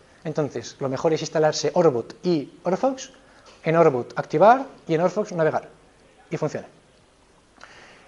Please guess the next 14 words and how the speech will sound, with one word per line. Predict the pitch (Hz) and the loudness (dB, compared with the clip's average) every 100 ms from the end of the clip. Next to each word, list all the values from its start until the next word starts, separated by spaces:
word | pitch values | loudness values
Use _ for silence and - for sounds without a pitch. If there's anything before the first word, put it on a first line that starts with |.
| - | 2
Y | 220 | 4
bueno, | 190 156 | 6 4
aquí | 185 | 2
tenéis | 180 180 190 170 | 0 2 -2 -2
muchos | 160 156 139 | -2 -2 -4
más | - | -4
proyectos. | 120 110 - 117 - | -6 -10 -12 -12 -8
Estas | 180 202 | -4 0
son | 208 | 0
los | 196 | 0
proye-, | 185 185 175 | 0 0 2
los, | 175 175 170 | 4 4 0
las | 180 170 | -2 -2
aplicaciones | 170 165 156 196 214 233 | -2 0 2 4 2 -4